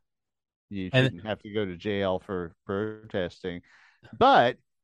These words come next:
Speaker 1: inciting a riot is still not protected speech.
Speaker 2: Yeah,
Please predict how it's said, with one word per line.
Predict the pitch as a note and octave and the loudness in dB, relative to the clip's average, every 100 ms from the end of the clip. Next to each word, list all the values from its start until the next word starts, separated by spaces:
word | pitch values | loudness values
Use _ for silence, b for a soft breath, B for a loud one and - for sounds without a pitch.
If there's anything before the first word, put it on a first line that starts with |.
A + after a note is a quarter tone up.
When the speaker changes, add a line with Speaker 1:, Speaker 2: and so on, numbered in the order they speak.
| _ _ _ _ - | _ _ _ _ -10
Speaker 1:
inciting | E3 D#3+ D3 B2+ E3+ F3 G#3+ F#3+ E3+ D#3+ | 0 2 2 -2 4 6 8 6 4 2
a | D3 C#3+ | 6 6
riot | C#3 C3 D3+ D#3+ A2 G2 A2 - _ _ _ _ | 6 4 6 6 6 4 0 -4 _ _ _ _
is | A#2+ C#3 - | 0 2 0
still | - - - F3+ E3+ A#2 A2 A2 G#2+ - _ _ | -10 -14 0 4 6 8 6 4 0 -6 _ _
not | A2 A2 A2 - - | -2 2 2 0 -4
protected | A#2 - G#2+ - G2 F#2 | -4 0 -2 -2 -12 -12
speech. | - - E2+ - - - _ _ _ _ _ _ _ _ | -14 -12 -12 -12 -20 -20 _ _ _ _ _ _ _ _
Speaker 2:
Yeah, | A#2 F#2 | 0 0